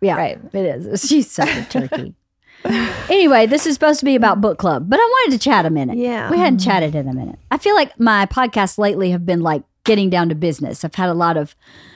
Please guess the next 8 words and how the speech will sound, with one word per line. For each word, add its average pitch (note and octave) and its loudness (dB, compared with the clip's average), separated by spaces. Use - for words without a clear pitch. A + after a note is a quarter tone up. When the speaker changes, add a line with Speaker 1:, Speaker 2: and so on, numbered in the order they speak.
Speaker 1:
um, D#3+ 0
a F#3+ -2
lot G#3 0
with F#3 -4
this G3+ -4
woman, F#3 -2
with G#3+ -6
Kristen G#3 -4